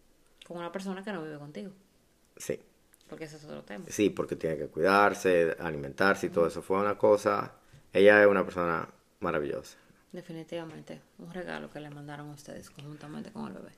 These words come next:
Speaker 2: Sí, y la segunda parte fue cuando vino mi hija Ela, que ya también nos costó. Tuvimos que, y voy a contar esto, porque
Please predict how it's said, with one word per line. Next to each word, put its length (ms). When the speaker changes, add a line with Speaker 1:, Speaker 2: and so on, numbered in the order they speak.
Speaker 2:
Sí, 360
y 80
la 180
segunda 680
parte 600
fue 220
cuando 460
vino 680
mi 180
hija 280
Ela, 240
que 180
ya 540
también 420
nos 200
costó. 540
Tuvimos 320
que, 540
y 140
voy 140
a 60
contar 280
esto, 400
porque 760